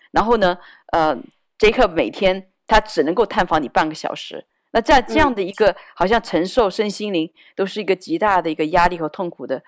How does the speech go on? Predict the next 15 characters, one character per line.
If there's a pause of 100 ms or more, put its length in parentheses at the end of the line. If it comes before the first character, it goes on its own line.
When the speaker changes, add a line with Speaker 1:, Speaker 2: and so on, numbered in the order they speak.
(240)
Speaker 1:
情
况
下
面， (260)
你
当
时
是
怎
么
样
走
过
来
的？